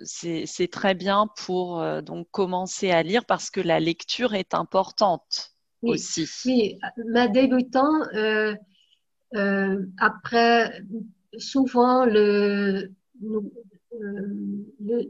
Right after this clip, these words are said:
Speaker 2: l'onzième leçon, c'est avant Noël et le, le, le onzième leçon, je leur donne Brandon, Brandon Brown.
Speaker 1: Ah, oui.
Speaker 2: Et j'ai dit, « Maintenant, on a les vacances de Noël,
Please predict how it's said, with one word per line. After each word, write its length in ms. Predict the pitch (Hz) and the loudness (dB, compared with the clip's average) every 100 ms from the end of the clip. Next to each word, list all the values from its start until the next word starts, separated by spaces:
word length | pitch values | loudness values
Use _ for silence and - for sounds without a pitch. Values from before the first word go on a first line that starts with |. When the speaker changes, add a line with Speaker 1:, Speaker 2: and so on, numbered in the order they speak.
| 220 | 4
Speaker 2:
l'onzième 840 | 233 277 254 240 240 247 247 196 190 180 208 | 4 4 4 4 4 4 2 0 -6 -8 0
leçon, 640 | 202 202 - 247 294 - _ | 0 0 0 2 2 -4 _
c'est 240 | - - 208 | -12 -2 -2
avant 440 | - 196 226 240 | 2 2 4 4
Noël 580 | 208 185 190 220 302 294 - | 4 2 2 2 2 -2 -2
et 400 | 208 208 202 - _ - | 2 2 0 -4 _ -8
le, 200 | 202 208 208 - | -2 -2 -2 -10
le, 260 | 226 202 196 - 214 | -6 -4 -4 -8 -4
le 140 | 202 - | -4 0
onzième 460 | 247 247 220 202 | 0 2 2 2
leçon, 380 | 196 185 - 254 285 | 2 0 -2 -2 -2
je 120 | 254 | -2
leur 240 | 208 208 196 | 2 2 2
donne 340 | 208 226 240 - _ - | 2 2 0 -4 _ -12
Brandon, 580 | 190 208 208 208 202 185 - | -2 0 2 0 -2 -4 -8
Brandon 400 | 185 208 202 196 | -2 0 0 0
Brown. 480 | 180 185 196 262 320 - _ - | 0 0 0 0 -2 -6 _ -6
Speaker 1:
Ah, 360 | 226 233 208 170 | -4 -2 -4 -6
oui. 280 | 185 190 185 | -6 -8 -2
Speaker 2:
Et 140 | 208 214 | 4 4
j'ai 160 | 220 | 4
dit, « 400 | 196 240 277 277 - _ _ _ 202 | 4 6 6 2 -6 _ _ _ 0
Maintenant, 500 | 214 226 247 285 254 | 0 4 4 6 6
on 80 | 214 | 6
a 200 | 196 196 | 4 4
les 160 | 190 | 2
vacances 600 | 185 185 185 240 240 240 | 2 -2 2 2 4 2
de 120 | 190 | 2
Noël, 640 | 185 190 226 302 330 339 | 4 4 2 2 0 -4